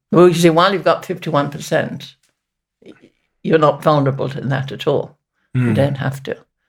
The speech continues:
Speaker 1: But once you've lost that, then other people's decisions. Hey, and we floated at a time where I wouldn't have floated. But, um,
Speaker 2: But that was pressure from investors and
Speaker 1: yes,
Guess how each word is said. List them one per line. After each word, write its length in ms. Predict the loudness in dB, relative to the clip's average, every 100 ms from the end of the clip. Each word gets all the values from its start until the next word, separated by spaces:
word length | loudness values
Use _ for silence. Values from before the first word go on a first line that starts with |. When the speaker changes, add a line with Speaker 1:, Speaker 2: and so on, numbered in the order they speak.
| _ _
Speaker 1:
But 100 | 2
once 240 | 2 0 -4
you've 120 | 0
lost 320 | 0 0 -4
that, 240 | -4 -4 -2
then 140 | -2
other 200 | 0 0
people's 400 | -2 -6 -8 -12
decisions. 600 | -12 -12 -8 -8 -8 -14 -14
Hey, 160 | -14 -12 -16 -18 _ _
and 500 | -2 0 0 -4 -8 -6
we 160 | -4
floated 600 | -4 2 2 2 -6 -10 -12 -16 -16 -18 -14
at 100 | -10
a 40 |
time 280 | -4 -2 -2
where 140 | -2 -4
I 20 |
wouldn't 320 | -4 -8 -12
have 100 | -12
floated. 460 | -6 -6 -6 -12 -16 _
But, 340 | -18 _ -20 -18
um, 240 | -16 -16 _ _ _
Speaker 2:
But 100 | -12
that 80 | -10
was 80 | -10
pressure 320 | -8 -8 -8
from 240 | -10 -8 -8
investors 580 | -8 -10 -10 -8 -8 -4
and 80 |
Speaker 1:
yes, 100 | -2